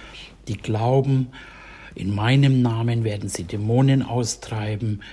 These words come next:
Kranken werden sie die Hände auflegen, es wird besser werden, sie werden in neuen Sprachen reden“ und so weiter. Und zum Schluss steht dann, „Und sie gingen, verkündigten,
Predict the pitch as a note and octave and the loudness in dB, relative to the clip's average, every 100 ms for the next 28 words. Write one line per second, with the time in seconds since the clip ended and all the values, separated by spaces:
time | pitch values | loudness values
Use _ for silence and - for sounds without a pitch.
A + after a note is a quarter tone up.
0 | - - - - A#2 C3+ - A2+ G#2+ G#2+ | -20 -20 -10 -2 2 2 0 -2 -2 -4
1 | G2+ A2 G#2 C3 C3 B2 - A2+ A2+ A2 | -4 -6 -4 0 2 0 -2 -6 -6 -6
2 | A2 G2+ G2+ - A2 - A2 A2+ A2+ G#2+ | -4 -4 -8 -8 -10 -6 -6 -4 -4 -4
3 | G#2 G#2 G#2 G2+ - - - A2+ A2 G2+ | -4 -4 -6 -10 -12 -18 -12 -4 -2 0
4 | A2+ A2 A2 A2 - - - - A#2+ A#2 | 0 0 0 -2 -6 -10 -8 -8 -6 -6
5 | G#2+ G#2+ G#2+ A2 - - - - G#2+ A2 | -4 -4 -4 -6 -10 -18 -16 -6 -4 -2
6 | G2 G2+ G#2 G2+ G2 - - - - G2 | -4 -4 -4 -6 -10 -16 -18 -14 -8 -4
7 | A2 G2 D#3+ E3+ - - C3+ B2 B2 A#2+ | -4 -2 0 0 0 0 2 2 0 -2
8 | - - - - - - - - - - | -10 -20 -20 -20 -20 -20 -20 -20 -16 -6
9 | A#2 - C#3+ E3 F3 E3+ - B2+ C3 B2+ | -4 0 4 6 6 2 0 0 2 4
10 | B2 B2 - - - - - C#3+ D3+ D#3 | 2 -2 -6 -10 -10 -12 0 4 4 2
11 | D3+ - C#3 C3+ | 0 -4 -2 -2